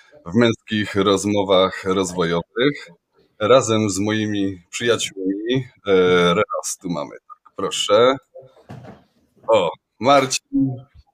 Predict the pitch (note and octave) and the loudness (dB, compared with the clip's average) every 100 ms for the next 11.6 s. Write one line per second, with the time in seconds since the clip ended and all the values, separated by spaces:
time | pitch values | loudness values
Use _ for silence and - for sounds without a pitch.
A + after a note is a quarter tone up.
0 | _ B2 A2 G#2 G2 C3+ C3+ D3+ - - | _ -4 2 2 2 2 4 4 0 -8
1 | - _ - - _ D3+ F#3+ F3 - B2+ | -14 _ -20 -20 _ -2 2 2 4 2
2 | A2+ A2+ - A2 G#2 G#2+ F#2+ G#2 G#2 G#2 | 2 0 -2 -2 0 -2 -4 -6 -6 -8
3 | G2 - A2 G#2+ A#2+ C#3+ - - _ _ | -8 -6 -2 4 4 4 0 -12 _ _
4 | _ _ _ G#2+ G#2+ G#2 G2 - A#2+ D#3 | _ _ _ -2 4 4 4 2 2 2
5 | D#3 A#2 G#2 - G#2+ G2+ G2 G2 F2 - | 2 0 0 -2 -2 0 -2 -2 -8 -18
6 | - F#2 - C#3+ A2+ F#2 F#2+ G#2+ G#2 C3 | -14 -8 0 2 2 0 -4 2 4 6
7 | C#3+ G2+ F#2 G#2+ A2 - - F#2 G#2+ C#3 | 4 0 -4 -2 -2 -4 -10 -4 0 0
8 | C3+ C3+ A#2+ D3+ C3 G#2 G2+ G#2 A#2+ G#2 | 0 0 2 4 4 2 -2 -2 -2 -2
9 | G#2 - F#2 F#2+ F#2 A2 C3 D#3+ F3 - | -2 -6 -2 -2 0 2 4 4 0 -8
10 | _ _ - _ A#2 D#3 - D3 - B2 | _ _ -20 _ 0 2 0 -2 -2 -2
11 | B2+ F#2+ F#2 A#2+ B2+ B2 | -2 -2 0 4 4 4